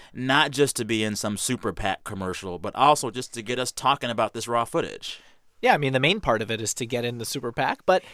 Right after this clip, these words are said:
Speaker 2: at the same time, maybe they don't mind so much that this material's out there. I mean, it shows you kinda being, you know, authentic in, in how the process goes, goes down.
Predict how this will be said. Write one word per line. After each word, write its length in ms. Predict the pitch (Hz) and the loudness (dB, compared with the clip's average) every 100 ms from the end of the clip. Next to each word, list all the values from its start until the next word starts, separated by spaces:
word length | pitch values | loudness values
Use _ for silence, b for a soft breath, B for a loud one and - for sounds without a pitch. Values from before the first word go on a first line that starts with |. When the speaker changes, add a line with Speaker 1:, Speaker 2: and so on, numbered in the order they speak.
| B | B
Speaker 2:
at 160 | 175 185 | 0 0
the 80 | 180 | 0
same 220 | 214 - | 0 0
time, 240 | 226 190 | 0 2
maybe 200 | 165 202 | 0 0
they 140 | 208 214 | 2 2
don't 160 | 226 | 2
mind 320 | 175 196 453 | 2 0 -2
so 180 | - 135 | -2 -2
much 360 | 107 92 - - | -2 -4 -4 -6
that 320 | 139 120 - | -4 -4 -4
this 160 | 123 127 | -6 -6
material's 480 | 113 120 117 110 | -4 0 0 0
out 180 | 117 107 | -2 -2
there. 160 | 107 104 | 0 0
I 40 | |
mean, 160 | 139 175 | -2 -6
it 100 | 175 | -2
shows 220 | 190 196 | 0 0
you 60 | 185 | 0
kinda 260 | 190 185 | 0 0
being, 340 | 180 170 175 170 B B B | 0 -2 -2 -6 B B B
you 80 | 196 | 0
know, 260 | 160 214 302 - | 2 2 -4 -2
authentic 680 | 165 165 196 185 196 208 - | 0 2 4 4 4 2 2
in, 260 | 180 180 180 | 0 0 -2
in 180 | 180 175 | -2 4
how 200 | 175 175 | 6 6
the 80 | |
process 460 | 175 175 170 196 170 | 6 4 6 2 0
goes, 460 | - 190 196 185 - | 2 4 4 -2 -4
goes 260 | 170 196 | 2 2
down. 320 | 185 175 160 | 4 -2 -4